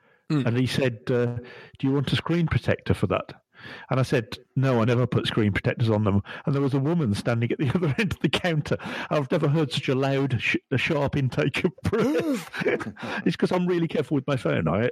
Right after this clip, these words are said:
Speaker 2: I put it in my one pocket. I never put anything else in that pocket. <laughs> So I, I don't buy screen protectors, and I, you know, so far, touch wood, I've not had any problems. But, uh, but yes, it was just her reaction that made me laugh out loud, really.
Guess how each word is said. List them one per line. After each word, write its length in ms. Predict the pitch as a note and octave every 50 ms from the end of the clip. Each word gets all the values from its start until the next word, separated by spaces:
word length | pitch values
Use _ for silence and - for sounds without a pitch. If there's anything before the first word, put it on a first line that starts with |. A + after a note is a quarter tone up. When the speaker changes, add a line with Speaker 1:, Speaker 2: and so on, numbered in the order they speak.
| - -
Speaker 2:
I 40 | -
put 140 | - C#3+ B2
it 100 | - B2+
in 120 | A#2+ A#2+
my 140 | A#2 A2+ A2
one 300 | A2 B2+ C3+ C3 B2 -
pocket. 340 | - B2 A#2+ - - G#2 - -
I 60 | A2+
never 240 | A2+ B2+ C3 C3 C3+
put 180 | - - - B2+
anything 300 | C3 B2+ A#2 A#2+ A#2 A#2+
else 200 | B2 B2 A#2+ -
in 120 | A#2 G#2 G#2+
that 160 | A2+ - _
pocket. 580 | - C3+ - - - - - G#3+ - - - - - - - -
<laughs> 380 | A3+ G#3 G#3+ A3+ A#3 G#3+ -
So 160 | - - D#3 D#3+
I, 60 | D#3+ - -
I 80 | C#3+
don't 260 | C3 E3 D#3 D#3 - -
buy 180 | B2 C3+ D#3 D3
screen 280 | - - A#2 G2 F#2+
protectors, 520 | G2+ - - A2+ - - - E2+ E2 F#2 G#2
and 220 | G2 F#2+ G2+ G2+ - _ _ -
I, 100 | F#2+ G2 - -
you 80 | B2+ A#2
know, 160 | F2 D#2+ F#2 - -
so 200 | - C#3 C3+ C3+
far, 380 | - B2 A2+ G#2 G2+ A2+ C#3+ - _ _ _ _ _ _ -
touch 220 | - A#2 - -
wood, 260 | - A2+ A2+ A#2+ - - - -
I've 160 | A2+ G2 -
not 160 | B2+ A#2+ - A#2+
had 120 | A2 - G#2+
any 140 | G2 F#2+ F#2
problems. 480 | - B2+ B2+ - G2 F2+ F#2 G#2+ - - - - - - - - - - - _ -
But, 360 | A#2+ A2+ - - - - -
uh, 160 | A#2 A2 G#2+ - _ _ _
but 120 | - D#3 -
yes, 180 | D3+ C#3 -
it 60 | F3 -
was 100 | C3 -
just 240 | - E3+ - -
her 180 | - D3+ D3 C#3+
reaction 540 | A#2 A2 B2 D3 F3 - - - - G#2 G2+
that 380 | G2 F2 - G#3+ - - - - -
made 220 | C3+ A#2+ B2 B2
me 120 | B2 A#2+
laugh 300 | A2+ A2 A2 A2 G#2+ -
out 160 | A2 G2+ A2+ -
loud, 360 | G2+ A2 A#2+ A#2+ A#2 A2+ G#2+
really. 320 | G2+ G#2 G2+ F#2 F#2+ A2